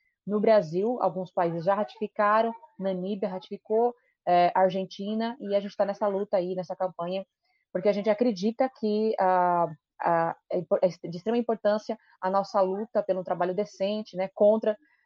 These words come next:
os avanços das políticas neoliberais que andam no passo ao contrário, né, de precarização do trabalho, principalmente do trabalho das mulheres, principalmente do trabalho da população negra, da população L G B T Q I mais. Ah, e também estamos,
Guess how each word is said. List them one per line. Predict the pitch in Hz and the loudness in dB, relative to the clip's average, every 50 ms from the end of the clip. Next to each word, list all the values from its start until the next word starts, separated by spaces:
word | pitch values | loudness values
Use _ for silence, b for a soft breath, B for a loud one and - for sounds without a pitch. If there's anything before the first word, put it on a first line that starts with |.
| _ _ _ | _ _ _
os | - 180 185 | -4 0 2
avanços | 196 175 - 196 202 175 | 2 2 2 2 2 2
das | 196 180 - | 0 -2 -2
políticas | - 190 190 196 185 - - 185 160 | -4 -6 -6 -6 -6 -4 -4 -4 -2
neoliberais | 175 185 196 196 185 175 180 165 165 180 196 196 202 190 - | -2 -2 -2 0 2 2 2 4 4 2 2 2 0 -2 -4
que | - 202 | -4 -4
andam | 202 208 208 220 | -2 -2 -2 -2
no | 214 202 | -4 -2
passo | - 214 202 208 - - | 0 0 0 0 0 -6
ao | 208 - | -6 -4
contrário, | 220 214 196 - 190 190 202 208 208 202 | -4 -6 -2 -2 0 2 4 2 2 2
né, | 185 190 | 0 -2
de | 185 - | -2 -2
precarização | - 202 202 - 202 190 180 180 180 180 - - 190 190 | -2 -4 0 0 0 0 2 0 -2 -2 -4 -6 -4 -4
do | 190 190 | -6 -4
trabalho, | - 196 175 160 175 180 185 190 175 | -2 -2 -2 0 2 2 2 2 0
principalmente | - 208 196 - - 190 190 190 - | -2 -6 -8 -8 -8 -8 -8 -8 -10
do | _ _ _ | _ _ _
trabalho | 185 170 165 170 180 185 185 180 _ _ _ _ _ | -4 -2 0 0 2 0 0 -4 _ _ _ _ _
das | - 170 175 165 | -4 -4 -4 -2
mulheres, | 170 160 160 170 175 185 190 185 180 - - | -4 -4 -2 2 4 4 4 2 0 -6 -12
principalmente | - 190 175 - 180 180 - | -12 -12 -10 -10 -10 -10 -8
do | _ | _
trabalho | - 180 170 170 170 175 180 180 175 - - _ - - | -6 -4 -4 -2 -2 -2 -2 -4 -6 -10 -14 _ -10 -10
da | 170 | -10
população | - - 175 170 160 - - 160 | -6 -2 -2 -2 -2 -4 -8 -8
negra, | 156 165 180 185 180 175 | -2 0 0 0 0 -2
da | 175 165 | -2 -2
população | - 170 165 160 - 185 | -2 -4 -4 -2 -4 -2
L | 175 175 180 | 0 0 0
G | 175 180 | 0 0
B | 175 180 | -2 -2
T | - 180 180 180 - - | 0 -2 -2 -2 -2 -4
Q | 180 | -2
I | 175 180 208 | -2 -2 -2
mais. | 196 175 147 - 156 - - 453 - _ _ _ _ - - - | -2 -4 -6 -6 -8 -12 -16 -18 -20 _ _ _ _ -16 -4 0
Ah, | 208 214 220 220 - | 4 4 4 4 2
e | 262 - | 2 2
também | 294 262 247 277 294 302 294 | 4 4 6 6 6 6 4
estamos, | 294 - - 233 226 233 240 240 - - | 4 2 0 0 2 2 0 -2 -6 -10